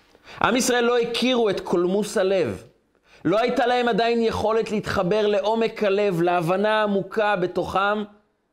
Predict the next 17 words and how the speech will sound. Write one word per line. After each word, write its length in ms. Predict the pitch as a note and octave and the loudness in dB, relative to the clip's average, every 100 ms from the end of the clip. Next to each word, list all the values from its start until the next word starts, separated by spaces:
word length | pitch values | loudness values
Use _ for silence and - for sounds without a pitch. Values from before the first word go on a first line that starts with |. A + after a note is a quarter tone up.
| - | -4
ולהבין 640 | D3+ F#3 F#3 E3 A3+ A3 | 0 0 0 0 0 0
שהם 300 | - F#3+ F#3 | 0 0 0
יכולים 560 | F3+ B2+ E3+ F3 G3+ G3+ | 0 0 0 0 0 0
להיות 300 | F3+ F3+ F3+ | 0 0 -2
קשורים 640 | - - F3+ D#3+ F3 D#3 - - _ - | -10 -6 -2 0 0 0 -4 -14 _ -6
לקדוש 420 | C#3+ D#3 F3 F3 | -2 0 0 0
ברוך 260 | B2+ G#2+ F#2 | -2 -2 -4
הוא. 100 | E2 _ _ _ - - | -12 _ _ _ -20 -4
הם 140 | F3+ A3+ | 0 2
לא 180 | C#4+ | 0
ידעו 160 | C4+ C#4+ | 0 0
להוציא 440 | B3+ A3+ G#3+ C4+ | 0 0 -2 -4
את 100 | C4+ | -2
הכוח 460 | A3+ - A3+ C4 B3 | -4 -2 -2 0 0
המיוחד 480 | A3 G#3+ G3 G#3 G#3 | 0 0 0 0 -2
שהיה 500 | - G3+ F#3 G3+ G#3+ | -2 0 2 2 0
בהם, 360 | F#3 F3 D3 | 0 0 -2